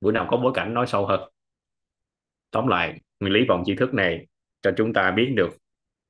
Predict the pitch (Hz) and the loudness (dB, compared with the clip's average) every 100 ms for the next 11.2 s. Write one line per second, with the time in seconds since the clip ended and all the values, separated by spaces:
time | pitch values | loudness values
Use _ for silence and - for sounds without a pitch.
0 | _ _ _ 117 123 - 87 95 107 131 | _ _ _ 0 0 0 -2 -2 -2 -2
1 | 98 90 90 113 95 95 92 - - _ | -2 -4 -2 -2 -2 0 -2 -4 -14 _
2 | _ _ _ _ _ _ _ _ _ 110 | _ _ _ _ _ _ _ _ _ 0
3 | 127 139 107 95 90 87 101 98 92 90 | 0 2 0 2 2 2 0 0 2 0
4 | 87 - 95 92 92 92 90 92 92 - | -4 -10 -4 -2 -2 -2 0 -2 -4 -10
5 | _ _ _ _ _ _ _ _ _ _ | _ _ _ _ _ _ _ _ _ _
6 | - 98 95 92 98 92 92 92 92 - | -12 -6 -4 0 2 2 2 0 -4 -14
7 | _ _ _ _ _ _ _ _ _ _ | _ _ _ _ _ _ _ _ _ _
8 | _ _ - 101 92 98 95 87 87 98 | _ _ -6 -2 -2 -2 -2 -2 0 -2
9 | 95 - 113 113 107 95 82 90 104 98 | -4 -4 -4 -4 -4 -4 -2 0 2 2
10 | 92 107 101 95 87 90 92 90 165 - | 0 -2 -4 -4 -4 -4 -2 -2 -2 -2
11 | 107 | -4